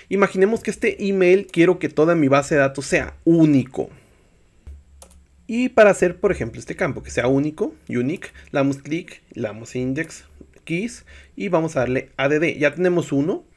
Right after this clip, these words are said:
que es el primary key. Vamos a darle A D D y vamos a ir aquí a seleccionar el campo que deseamos, que en este caso es el email. Vamos a darle OK. Y aquí en type ya le puedo especificar que sea único. Entonces al momento que doy close,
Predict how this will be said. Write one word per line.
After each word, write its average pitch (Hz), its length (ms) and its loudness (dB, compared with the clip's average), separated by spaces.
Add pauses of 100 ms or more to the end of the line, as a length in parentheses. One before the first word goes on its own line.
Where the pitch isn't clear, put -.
(220)
que 131 80 -4
es - 100 -4
el 120 80 -4
primary 113 300 -6
key. 233 200 -10 (200)
Vamos 117 220 -8
a 110 40 -2
darle 107 180 -2
A 110 80 2
D 151 120 0
D 170 220 -2 (440)
y - 80 -8
vamos 131 280 -2
a 143 40 -4
ir 131 60 2
aquí 127 160 -2
a 123 40 0
seleccionar 131 400 -2
el 131 120 -4
campo 110 340 -6
que 123 100 -2
deseamos, 139 540 -2 (140)
que - 80 -12
en 113 40 -8
este - 160 -10
caso 120 220 -4
es 117 100 -12
el 139 140 0
email. 160 360 -2 (1120)
Vamos 113 200 -10
a 110 40 -6
darle 107 260 -6
OK. 147 220 -4 (720)
Y 180 100 0
aquí 180 200 0
en 202 140 2
type 170 320 4 (120)
ya 143 120 2
le 139 80 2
puedo 135 240 2 (100)
especificar 127 600 -4
que 131 100 -6
sea - 380 -2
único. 127 440 -2 (460)
Entonces 233 240 -2
al 220 80 4
momento 170 320 0
que 170 80 -2
doy 160 140 0
close, 202 400 2